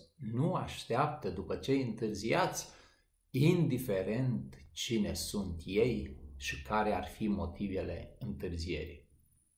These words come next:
De altă parte, constatăm că frații de credință sunt foarte interesanți. Dacă cei prezenți, colegii lui,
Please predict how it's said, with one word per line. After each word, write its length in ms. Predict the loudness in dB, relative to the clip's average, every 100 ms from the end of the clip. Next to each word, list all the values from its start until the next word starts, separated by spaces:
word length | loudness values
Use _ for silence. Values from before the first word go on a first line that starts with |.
| _ _ -18 -16 -10
De 100 | 0
altă 280 | 2 2 0
parte, 640 | 0 4 4 2 -6 -6 -14 -20 _ _ _ -20 -20 -20 -20 _ _ _
constatăm 840 | 6 8 10 8 10 8 8 6
că 580 | 6 8 10 10 10 8 6 2 -4 -12 -20 _ _ _ _ _ _ _ _ -14
frații 480 | 0 2 4 4
de 120 | 2 2
credință 960 | 4 4 2 2 2 2 2 0 -4 -8 -18 -20 _
sunt 320 | -6 -2 2
foarte 300 | 4 4 2
interesanți. 840 | -4 -4 -6 -8 -8 -10 -16 _ _ _ _ _ _ -14 -14 -18 _ _ _ -20 -20 -10
Dacă 760 | 0 4 4 4 4 6 4 4
cei 260 | 6 6
prezenți, 760 | 6 0 2 2 0 -2 -4 0
colegii 480 | 2 4 2 0
lui, 540 | 0 0 0 -2 -6